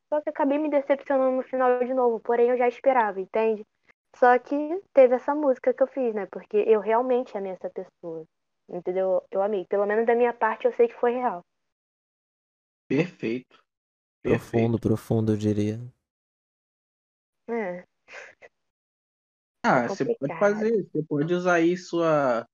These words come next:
Speaker 2: sua experiência em relacionamentos pra fazer uma nova música, você não acha?
Speaker 1: Eu fiz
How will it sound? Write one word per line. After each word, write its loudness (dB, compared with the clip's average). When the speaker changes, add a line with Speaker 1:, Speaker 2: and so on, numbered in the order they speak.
Speaker 2:
sua -2
experiência -2
em -2
relacionamentos -4
pra -6
fazer -4
uma -2
nova 0
música, 0
você -8
não -2
acha? -2
Speaker 1:
Eu 0
fiz -2